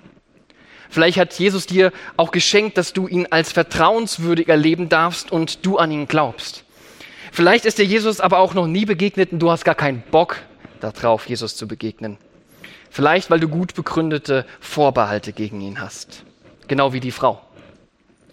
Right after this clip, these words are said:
Sie trifft Jesus, aber zwischen ihr und ihm verhindern ihre Vorbehalte, dass sie ihm echt begegnen kann. Jesus will ihr aber begegnen und räumt diese Vorbehalte aus.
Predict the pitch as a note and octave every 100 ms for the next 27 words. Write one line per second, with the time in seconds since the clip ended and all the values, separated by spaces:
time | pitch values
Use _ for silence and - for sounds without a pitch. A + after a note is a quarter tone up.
0 | _ - B2 D#3 D3 D3+ E3 F#3+ F#3+ C#3
1 | C#3 - D3+ E3+ F#3 G3 F#3+ - F#3 G#3+
2 | G#3+ - - - - - F3 A3 G#3 G#3
3 | G3+ F#3 G3 A#3+ A3 G#3 F3+ - - -
4 | - A3 A#3 F#3 F#3+ A3 G#3+ F3+ F3+ F#3
5 | F#3 F#3+ F#3 A#3 A3+ - C#3 C3+ A#2+ A#2
6 | G#2 A#2 G#2+ _ _ - - - E3 G3
7 | D#3+ F#3+ A#3+ A#3 G3 F#3+ E3 F3 D#3+ D#3+
8 | C#3+ C#3+ C3 D#3 F3+ D#3 C#3 - C#3 C3+
9 | A#2+ A#2+ B2 A2+ A2 - -